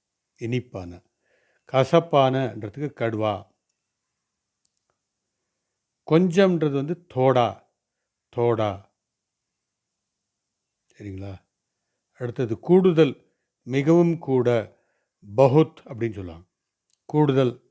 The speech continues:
பகுத். பகுத் ஓகேன்னா ரொம்ப ம-, ஆயிடுத்து, ரொம்ப முடிஞ்சு போச்சு. தைரியம், சாஹஸ். சாஹஸ்ன்றதுக்கு தைரியம். தைரிய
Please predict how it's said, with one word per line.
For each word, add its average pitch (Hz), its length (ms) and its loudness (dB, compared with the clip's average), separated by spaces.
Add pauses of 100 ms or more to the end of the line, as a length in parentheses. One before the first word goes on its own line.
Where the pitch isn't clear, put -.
(100)
பகுத். 131 460 2 (2750)
பகுத் 151 300 4
ஓகேன்னா 147 440 2
ரொம்ப 127 320 0
ம-, 123 40 -8
ஆயிடுத்து, 104 680 -6 (540)
ரொம்ப 131 280 -2
முடிஞ்சு 120 300 -6
போச்சு. 101 360 -12 (1000)
தைரியம், 135 580 2 (260)
சாஹஸ். 120 640 0 (1040)
சாஹஸ்ன்றதுக்கு 131 1300 -2
தைரியம். 104 560 -2 (1300)
தைரிய 123 560 2